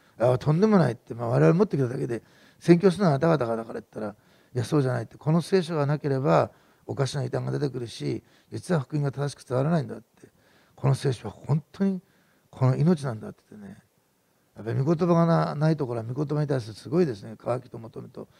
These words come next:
御言葉に対する姿勢が。だからこれを持ってきてあなた方と、あ、だから我々はできるから、天国で取り分は半分ですよって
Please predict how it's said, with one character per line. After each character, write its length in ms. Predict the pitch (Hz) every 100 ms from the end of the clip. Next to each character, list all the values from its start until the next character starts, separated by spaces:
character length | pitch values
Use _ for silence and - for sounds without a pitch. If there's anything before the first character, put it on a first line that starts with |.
| _ _
御 160 | 120 131
言 100 | 123
葉 60 |
に 80 | 120
対 160 | 117 117
す 60 |
る 80 | 113
姿 260 | - - 214
勢 60 |
が。 100 | 214 - _ _ _ _ -
だ 120 | 104
か 80 | 110
ら 120 | 107
こ 160 | - -
れ 80 | 131
を 40 |
持 100 | 131
っ 20 |
て 120 | 143 -
き 60 |
て 40 | 120
あ 40 |
な 260 | 113 127 127
た 120 | 120
方 140 | 113
と、 300 | 117 170 156 - _ _ _ _
あ、 100 | 202
だ 220 | 123 123
か 80 | 175
ら 80 | 190
我 40 | 143
々 100 | 120
は 60 |
で 100 | 113
き 80 | 113
る 100 | 113
か 120 | 113
ら、 180 | 104 101
天 180 | - 139
国 140 | 120 107
で 40 |
取 160 | 104 113
り 60 |
分 40 | 104
は 60 |
半 200 | 101 120
分 100 | 135
で 100 | 143 117
す 120 | 160
よ 60 |
っ 20 |
て 120 | 196